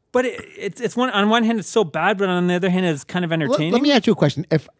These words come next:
Speaker 2: we were over at your place and you're getting a bunch of beers, would it be an eight point five? <laughs>
Speaker 1: Well, I don't know. I, I think this would be a fun movie to watch with
Speaker 2: Yeah.
Speaker 1: people, and you could just tear apart scene
Speaker 2: Yeah.
Speaker 1: after scene.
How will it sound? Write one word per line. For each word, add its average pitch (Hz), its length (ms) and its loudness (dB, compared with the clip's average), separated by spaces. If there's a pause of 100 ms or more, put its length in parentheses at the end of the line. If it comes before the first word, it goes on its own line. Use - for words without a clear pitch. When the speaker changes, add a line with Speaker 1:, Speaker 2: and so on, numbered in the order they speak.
(120)
Speaker 2:
we 233 180 0
were 269 140 2
over 226 120 2
at 208 60 0
your 175 140 2
place 156 240 0
and 143 60 2
you're 139 80 4
getting 151 100 2
a 131 40 -2
bunch 131 200 0
of - 80 -6
beers, 110 440 0 (140)
would 147 140 2
it 143 60 0
be 151 100 2
an - 80 -2
eight 135 180 0
point 147 220 0
five? 170 360 2 (180)
<laughs> - 160 0
Speaker 1:
Well, 214 120 -2
I 240 100 0
don't 285 140 4
know. 226 80 4
I, 170 180 4
I 180 40 2
think 214 160 0
this 214 180 0
would 180 140 0
be 170 80 2
a 151 40 2
fun 156 240 0
movie 147 200 0
to 135 80 2
watch 131 240 0
with 131 100 -2
Speaker 2:
Yeah. 110 80 2
Speaker 1:
people, 98 140 2
and 127 120 0
you 123 60 -4
could 127 120 -4
just - 180 -6
tear 139 180 0
apart 123 420 -2
scene 127 220 0
Speaker 2:
Yeah. 90 140 4
Speaker 1:
after 85 160 0
scene. 117 440 -2